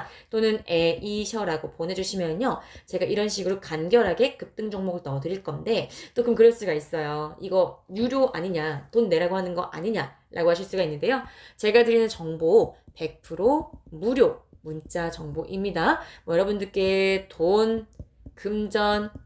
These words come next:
요구하지 않아요. 다만 여러분들 제가 이렇게 영상을 찍고 여러분들께 문자를 드리는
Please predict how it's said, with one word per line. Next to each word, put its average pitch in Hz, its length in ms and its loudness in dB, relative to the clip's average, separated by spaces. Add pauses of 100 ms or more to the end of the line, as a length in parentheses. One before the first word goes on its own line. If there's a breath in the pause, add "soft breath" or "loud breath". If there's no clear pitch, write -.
요구하지 185 480 0
않아요. 170 540 0 (340 loud breath)
다만 262 580 2
여러분들 185 680 2
제가 170 200 0
이렇게 160 180 2
영상을 233 460 0
찍고 202 440 0
여러분들께 156 440 0
문자를 226 520 -2
드리는 165 260 -10